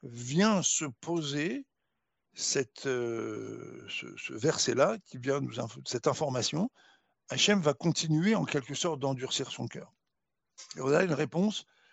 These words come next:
et un enseignement. En fait, si Hachem a endurci le cœur de Pharaon, c'est parce qu'à un moment donné, il avait le choix. À un moment donné, il avait un libre arbitre. Il aurait pu accepter de laisser partir les Bnei Israël.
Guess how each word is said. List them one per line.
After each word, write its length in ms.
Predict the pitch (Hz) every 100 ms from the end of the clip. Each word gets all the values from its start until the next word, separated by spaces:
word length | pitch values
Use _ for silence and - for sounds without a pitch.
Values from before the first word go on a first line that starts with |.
| _
et 80 | -
un 120 | 135
enseignement. 600 | 151 139 156 131 - - _ _ - - _ _ -
En 80 | 151
fait, 420 | - 185 - - _ _ _ _ _
si 300 | - - -
Hachem 320 | 175 - 202 160
a 20 |
endurci 520 | 151 151 156 - 175
le 100 | 143
cœur 240 | 120 139
de 60 | 123
Pharaon, 420 | - 123 120 185 - _ -
c'est 160 | - -
parce 180 | 156 -
qu'à 140 | 156
un 20 |
moment 260 | 143 147 151
donné, 300 | 139 170 - -
il 160 | 139
avait 240 | 143 147 165
le 80 |
choix. 400 | 131 - 131 120 _ _ _ _ -
À 80 | 131
un 40 |
moment 200 | 135 143
donné, 280 | 143 165 202
il 140 | 127 123
avait 200 | 123 170
un 100 | 151
libre 180 | 127
arbitre. 340 | 123 117 117 - _
Il 220 | 175 165
aurait 240 | 160 151 151
pu 320 | - 190 214
accepter 460 | 185 - 151 127 170
de 100 | 147
laisser 220 | 123 147
partir 340 | 131 135 143
les 80 | 127
Bnei 220 | 120 131
Israël. 420 | 113 - - -